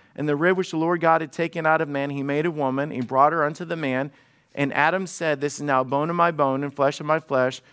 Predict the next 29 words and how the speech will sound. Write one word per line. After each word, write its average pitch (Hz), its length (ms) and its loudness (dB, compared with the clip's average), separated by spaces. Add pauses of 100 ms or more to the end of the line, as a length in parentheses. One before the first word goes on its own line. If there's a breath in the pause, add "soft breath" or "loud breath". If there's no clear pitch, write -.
(360 soft breath)
She - 240 -2
shall 160 200 0
be 143 120 -2
called 131 320 2
woman 165 300 0
because 131 240 -6
she - 120 -8
was 127 140 -6
taken 127 320 -4
out 113 140 4
of 113 100 -8
man." 135 380 -2 (440 soft breath)
So 147 280 2
here 208 260 2
we 220 160 2
go. 175 220 6
And, 147 200 -6
and 156 160 -4
let 185 120 0
me 208 80 2
explain 180 500 -2
the, 147 240 -4
the 147 180 -6
importance 175 520 -2
of 147 120 0
this. 104 300 -2
And 135 160 -2
you 147 100 -2
think, 147 360 0